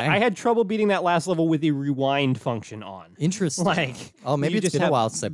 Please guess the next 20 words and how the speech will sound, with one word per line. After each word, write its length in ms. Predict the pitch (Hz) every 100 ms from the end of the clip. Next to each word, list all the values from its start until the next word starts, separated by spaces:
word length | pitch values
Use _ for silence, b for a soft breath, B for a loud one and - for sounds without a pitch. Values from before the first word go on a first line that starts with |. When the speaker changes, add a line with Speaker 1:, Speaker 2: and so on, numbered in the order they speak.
| -
Speaker 2:
played 200 | 113 87
it. 80 |
Speaker 1:
big, 260 | 175 190 165
Speaker 2:
I 40 | 139 135 131
Speaker 1:
big 260 | 185 185
gaps 480 | 151 160 165 170 -
and 120 | 131
things 280 | 120 160 151
coming 320 | - 151 147
at 80 | 139
you 120 | 143
from 200 | 131 139
all 180 | 127 131
sides. 460 | 117 120 101 92 110
It's 80 | 104
very 240 | 120 107
hard. 260 | 95 82 -
Speaker 2:
I 80 | 117
believe 340 | 139 120 147 92
it. 160 | 76